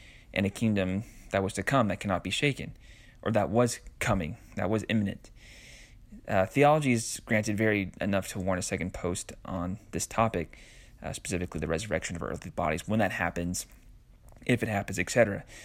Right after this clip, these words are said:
The bottom line is the rocks were both imagery and analogy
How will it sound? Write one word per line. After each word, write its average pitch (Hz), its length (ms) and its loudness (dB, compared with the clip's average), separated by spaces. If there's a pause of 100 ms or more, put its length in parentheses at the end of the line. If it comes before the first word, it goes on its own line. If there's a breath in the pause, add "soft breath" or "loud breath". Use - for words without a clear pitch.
The - 80 -6
bottom 120 320 6
line 110 240 2
is 101 100 -2
the 101 80 -2
rocks 101 360 0
were 90 60 -4
both 101 340 0
imagery 120 500 2
and 101 80 0
analogy 98 720 0